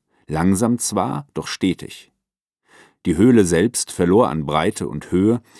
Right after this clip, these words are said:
je weiter sie dem Geruch entgegengingen. Bald war der Lichtschein, der zu ihnen drang, so stark, dass er hinter ihnen Spiele mit ihren Schattenbildern vollführte.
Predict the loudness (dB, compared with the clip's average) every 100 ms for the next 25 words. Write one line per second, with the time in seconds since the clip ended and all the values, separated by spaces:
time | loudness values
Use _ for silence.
0 | -4 0 2 2 0 -2 -2 -4 -4 -6
1 | -6 -6 -10 -6 -4 -4 -6 -10 -10 -12
2 | -16 _ _ _ _ _ _ _ _ _
3 | _ -4 -2 -2 -2 -2 -2 -4 -6 -6
4 | -6 -4 -2 -2 -4 -4 -2 -2 -2 -4
5 | -4 -2 0 0 -2 -4 -2 0 0 -4
6 | -16 -20 -20 _ -4 -2 2 2 2 0
7 | 0 0 -2 -4 -4 -2 0 0 -2 -8
8 | -8 -8 -8 -8 -6 -8 -8 -8 -10 -8
9 | -8 -8 -14